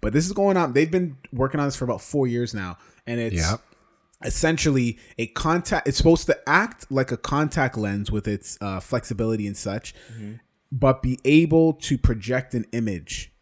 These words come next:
Speaker 1: to where you would like and give you information as you need it necessary.
Speaker 2: Yeah.
Speaker 1: Now, the amount of tech that needs to go into this thing that's gonna go into your eye, that's right next to your brain, that's right next to all your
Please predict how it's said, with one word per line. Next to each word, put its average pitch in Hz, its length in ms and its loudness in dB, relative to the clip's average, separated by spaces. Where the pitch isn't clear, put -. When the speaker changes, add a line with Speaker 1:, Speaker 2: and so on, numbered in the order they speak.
Speaker 1:
to 120 100 -8
where 113 280 0
you 107 140 -2
would 104 140 -4
like 104 200 -6
and 98 140 -8
give 107 160 -2
you 107 140 -2
information 98 480 -8
as 87 180 -8
you 87 80 -8
need 85 220 -10
it - 100 -16
necessary. - 560 -12
Speaker 2:
Yeah. 92 320 -4
Speaker 1:
Now, 135 340 2
the 139 80 6
amount 151 320 4
of - 160 -2
tech 165 380 0
that 180 160 4
needs 160 180 -2
to 143 80 -2
go 139 340 8
into 160 240 2
this 139 220 -2
thing 113 240 -2
that's 110 220 -4
gonna 123 180 0
go 123 200 2
into 165 200 4
your 147 80 6
eye, 131 140 0
that's 110 180 -6
right 139 140 0
next 156 180 -4
to 160 100 -4
your 147 80 2
brain, 131 300 0
that's 104 180 -6
right 143 160 2
next 147 220 -4
to 135 60 0
all 135 140 6
your 123 200 2